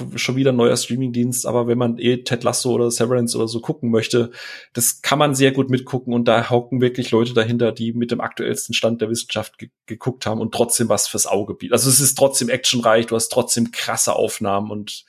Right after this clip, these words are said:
ich hab mich ein, zwei Mal erwischt, wie ich echt einfach so ein bisschen den Mund aufgemacht habe und dachte so, wow.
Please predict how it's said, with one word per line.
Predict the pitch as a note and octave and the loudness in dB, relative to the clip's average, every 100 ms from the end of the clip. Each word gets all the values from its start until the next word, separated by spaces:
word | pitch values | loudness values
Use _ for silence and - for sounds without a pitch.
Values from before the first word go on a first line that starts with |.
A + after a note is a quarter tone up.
| - - - | -20 -16 -6
ich | |
hab | B2 | -4
mich | B2 | 0
ein, | A#2+ | 0
zwei | A#2 B2+ | 2 4
Mal | A#2+ A2+ | 6 4
erwischt, | A2+ - | 2 -2
wie | A#2+ | -2
ich | A#2 | -4
echt | A2 | -6
einfach | G#2+ G#2+ G#2+ | -6 -6 -8
so | - A#2 A2 | -10 -8 -6
ein | |
bisschen | A2+ - | -2 0
den | A#2 | 2
Mund | A#2 | 2
aufgemacht | A2+ F#2 - G2+ F#2 | 0 -6 -6 -6 -6
habe | G#2 | -8
und | |
dachte | F#2+ G#2 | -8 -8
so, | F#2+ | -8
wow. | - - | -6 -8